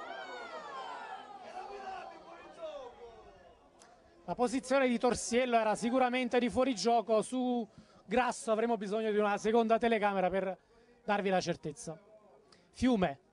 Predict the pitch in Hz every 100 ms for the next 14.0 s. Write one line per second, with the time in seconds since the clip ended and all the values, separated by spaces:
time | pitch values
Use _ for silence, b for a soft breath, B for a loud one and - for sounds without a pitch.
0 | _ - 226 202 185 - 160 135 _ _
1 | _ - - _ _ _ 370 370 _ _
2 | _ - - 220 214 196 185 180 165 -
3 | - - _ - - _ _ - _ _
4 | _ 214 220 208 202 202 _ _ - 240
5 | 262 254 226 220 226 233 226 226 247 262
6 | 247 220 233 208 247 254 247 233 226 220
7 | 214 b b b 226 247 247 240 220 254
8 | 240 247 - 214 214 214 - - - _
9 | - 233 233 220 214 254 247 196 196 180
10 | 165 - - - _ _ _ _ _ _
11 | _ 214 196 190 190 202 - - - -
12 | - - - - - - 240 - 226 214
13 | 214 220 208 - 208 208 175 160 156